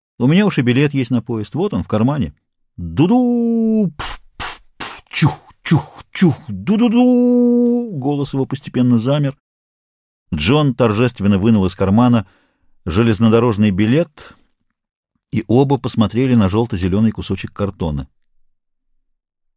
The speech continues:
«Сегодня», — сказал Дуглас, — «вот так раз. Мы ж сегодня собирались играть в светофоры в статуи. Как же это так вдруг? Весь век ты был тут, в Гринтауне,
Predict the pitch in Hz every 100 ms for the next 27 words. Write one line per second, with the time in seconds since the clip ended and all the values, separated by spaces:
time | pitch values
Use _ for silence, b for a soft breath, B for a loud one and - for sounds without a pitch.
0 | _ _ - - - 131 156 156 190 196
1 | 120 87 80 73 69 - - - 127 113
2 | 110 104 85 85 110 147 147 139 120 117
3 | - _ _ _ _ _ _ _ _ _
4 | 143 208 - 262 240 151 - b - 165
5 | 214 202 165 170 208 180 - 147 170 170
6 | 226 175 - 135 95 82 73 _ _ _
7 | _ _ - 208 175 196 - 190 147 208
8 | 196 - b b b b b 127 214 208
9 | 220 160 156 147 147 156 98 98 147 -
10 | 147 107